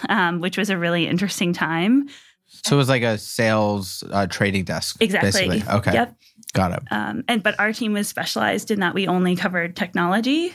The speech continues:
Speaker 1: So
Speaker 2: Okay.
Speaker 1: we had, I'd say, more touch points with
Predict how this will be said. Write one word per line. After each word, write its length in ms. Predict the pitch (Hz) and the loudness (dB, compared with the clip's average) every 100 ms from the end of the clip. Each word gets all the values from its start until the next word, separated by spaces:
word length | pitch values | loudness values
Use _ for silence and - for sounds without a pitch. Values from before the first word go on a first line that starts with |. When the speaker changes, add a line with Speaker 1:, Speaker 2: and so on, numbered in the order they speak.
| - | -10
Speaker 1:
So 280 | - 226 180 185 | -2 0 0 0
Speaker 2:
Okay. 280 | 180 - 196 | 0 2 2
Speaker 1:
we 120 | 202 | 2
had, 400 | 185 185 185 185 - - - | 2 0 0 -4 -6 -18 -4
I'd 160 | 220 | -4
say, 140 | - 190 | -2 -2
more 200 | 196 175 | -2 -2
touch 280 | - - - | -4 -4 -2
points 360 | 170 - - | -2 -2 -2
with 360 | 170 165 175 | 0 0 -2